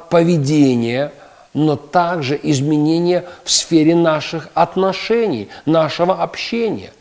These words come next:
Очень странно можно видеть, когда верующие приходят ко Христу и говорят: "Я люблю Господа", но дистанцируются от тех,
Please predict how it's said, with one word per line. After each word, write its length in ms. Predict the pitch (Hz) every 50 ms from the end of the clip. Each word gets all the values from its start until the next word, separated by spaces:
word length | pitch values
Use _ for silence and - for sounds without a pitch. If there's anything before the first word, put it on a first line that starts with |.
| _ - - - -
Очень 340 | - 202 202 202 226 226 208
странно 760 | - - - - - 220 240 254 254 240 202 160 143 143 143
можно 540 | 147 160 175 196 196 160 156 185 190 180 - - - - - -
видеть, 440 | 123 151 196 214 190 165 196 165 139
когда 440 | - 175 160 147 143 135 160 165 160
верующие 720 | 147 180 214 233 226 233 220 185 - - - - 147 131
приходят 480 | 120 101 156 170 - - 226 220 190 -
ко 160 | - 208 202
Христу 560 | 147 - 180 190 165 - - - - 220 226
и 60 | 214 180
говорят: 380 | 156 180 175 175 190 190 185 - - - -
"Я 160 | 131 156 196
люблю 400 | 202 214 220 202 175 196 220 233
Господа", 720 | 190 156 147 185 190 185 - - - - 180 170 190 190 - - - - -
но 180 | 151 175 185
дистанцируются 1300 | 175 151 143 190 180 - - - 175 175 170 165 - - - 208 220 226 220 208 180 151 135 123 - - 135
от 120 | 123 117 -
тех, 340 | - 180 180 185 180 180